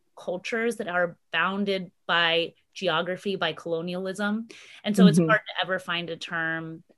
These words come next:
Speaker 1: that people prefer. I know for me, I, being in Texas, I know most folks here, um, say prefer
Speaker 2: Reject it.
Speaker 1: Hispanic or Latino.
Speaker 2: Yeah.
Speaker 1: Um, those are the two terms they prefer. For me,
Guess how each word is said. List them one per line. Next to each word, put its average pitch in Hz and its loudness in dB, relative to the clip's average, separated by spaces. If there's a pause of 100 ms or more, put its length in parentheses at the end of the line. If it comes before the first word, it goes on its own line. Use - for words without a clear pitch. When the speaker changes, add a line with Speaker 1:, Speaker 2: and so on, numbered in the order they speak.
(180)
Speaker 1:
that 175 0
people 170 -2
prefer. 185 0
I 214 6
know 214 0
for 202 -2
me, 208 0 (1400)
I, 214 8 (140)
being 220 2
in 208 0
Texas, 214 0
I 202 -2
know 190 -2
most 185 -2
folks 190 -4
here, 190 -2 (300)
um, 165 -6
say 180 2
prefer 185 -6
Speaker 2:
Reject 175 6
it. - -6
Speaker 1:
Hispanic 233 -10
or 180 0
Latino. 190 -4 (600)
Speaker 2:
Yeah. 180 6
Speaker 1:
Um, 175 2 (140)
those 190 2
are 196 -2
the 196 0
two 196 -8
terms 190 -6
they 185 -4
prefer. 202 -6
For 220 -6
me, 277 -2